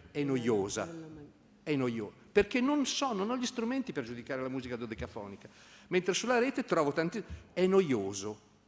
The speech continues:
ma in base a cosa lo dici? Me, me lo argomenti? No. Allora, non, perché una cosa uscita sulla carta per il sistema vale di più? Perché c'è un riconoscimento reputazionale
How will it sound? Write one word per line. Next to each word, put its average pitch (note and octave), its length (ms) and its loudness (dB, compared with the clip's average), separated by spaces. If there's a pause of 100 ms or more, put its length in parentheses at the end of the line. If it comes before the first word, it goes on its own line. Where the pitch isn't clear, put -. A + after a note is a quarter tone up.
(200)
ma D#3+ 100 -10
in F3+ 60 -6
base A#3 240 -2
a - 20 -8
cosa D4 240 -4
lo D#4 100 0
dici? B2 340 -6
Me, A#2 180 -4
me A2+ 120 -4
lo A#2 80 0
argomenti? C3 540 -2 (360)
No. E2+ 180 -10 (640)
Allora, G3 240 -2
non, A3 540 -2 (1160)
perché A#3+ 440 6
una E3+ 160 2
cosa F3 200 2
uscita D#3+ 400 -2
sulla D3 260 -4
carta D3 460 -2 (320)
per E3+ 180 6
il E3 140 2
sistema D#3+ 800 2 (160)
vale C#3 260 2
di B2+ 100 -2
più? A#2+ 220 -6 (380)
Perché C#3 260 -2
c'è F#3 160 2
un F3+ 60 4
riconoscimento F3+ 880 -2
reputazionale D3 1000 -4